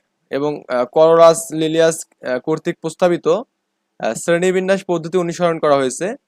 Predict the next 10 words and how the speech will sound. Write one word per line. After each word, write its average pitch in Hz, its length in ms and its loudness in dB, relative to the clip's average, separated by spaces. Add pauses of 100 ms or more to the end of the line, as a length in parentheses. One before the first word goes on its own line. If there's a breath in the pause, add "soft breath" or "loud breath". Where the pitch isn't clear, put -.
(420)
বেনথাম 175 420 2
এবং 208 220 0
হুকার 180 300 2
সমগ্র 175 420 0
উ-, 170 300 2
উদ্ভিদ 151 200 -6
জগৎকে 180 320 0
দুইটি 165 320 -4
উপজা-, 160 460 2
উপজগৎ 170 640 0